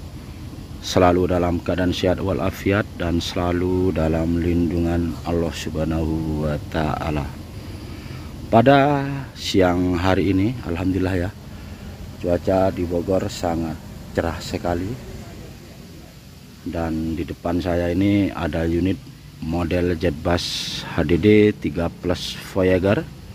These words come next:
yang alhamdulillah ya, untuk on progressnya, untuk pintu dan bemper sudah ditambal plat semua ya teman-teman.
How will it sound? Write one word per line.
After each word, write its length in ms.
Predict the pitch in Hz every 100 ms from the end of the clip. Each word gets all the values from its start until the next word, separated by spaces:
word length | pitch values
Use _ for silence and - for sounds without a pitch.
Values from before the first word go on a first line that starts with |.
| - - - - - - -
yang 240 | 82 80
alhamdulillah 480 | 87 90 87 95 98
ya, 240 | 98 104 - - - - - - - - - - - -
untuk 560 | 98 - 85 85 80 -
on 160 | 95 90
progressnya, 640 | 95 85 92 - 107 107 107 110 110 107 76
untuk 320 | 87 85 95 - - -
pintu 560 | 123 107 101 - 127 117
dan 240 | 87 85
bemper 400 | 90 90 101 101
sudah 400 | 123 - 80 85
ditambal 1040 | 82 82 82 85 90 - - 98 87 87 85
plat 160 | - 85
semua 400 | - 92 90 85
ya 80 | 78
teman-teman. 480 | 76 80 76 78